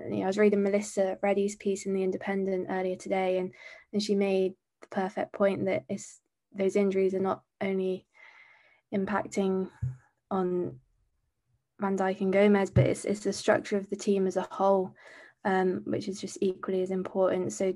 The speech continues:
so to have Fi-, Fabinho back in his natural position, I think, was, was the big difference, and hopefully that will continue going forward.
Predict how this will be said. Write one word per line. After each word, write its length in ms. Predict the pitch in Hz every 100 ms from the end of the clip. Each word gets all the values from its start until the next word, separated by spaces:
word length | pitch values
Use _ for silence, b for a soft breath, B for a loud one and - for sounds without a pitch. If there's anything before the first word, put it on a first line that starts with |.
| -
so 260 | - 202
to 120 | 202 208
have 200 | 214 208
Fi-, 180 | 214
Fabinho 520 | 208 - 208 196 190 185
back 280 | 190 -
in 80 | 196
his 260 | 185 175 - -
natural 300 | 180 - 190
position, 400 | 190 185 - 185
I 60 | 202
think, 300 | 190 180 175 - B B B B B B
was, 340 | 202 185 - -
was 200 | 196 190
the 80 | 196
big 220 | 196 185
difference, 440 | 190 185 190 - -
and 280 | 185 180
hopefully 420 | 196 190 - 190 185
that 140 | 180
will 80 | 190
continue 640 | - 196 196 185 190 185
going 280 | 185 185 185
forward. 520 | - 185 185 185